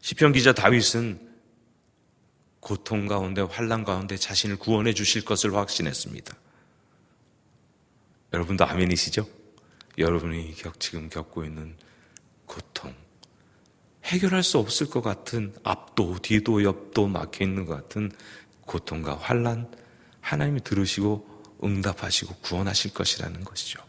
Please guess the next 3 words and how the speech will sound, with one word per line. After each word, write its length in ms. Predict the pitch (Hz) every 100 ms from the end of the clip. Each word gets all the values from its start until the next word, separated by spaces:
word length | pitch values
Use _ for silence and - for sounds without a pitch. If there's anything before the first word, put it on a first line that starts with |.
| - - _
아멘. 680 | 73 76 82 117 92 67 - - - - - - -
근데 320 | - 76 78 73
예수님은 760 | 73 80 95 82 87 113 120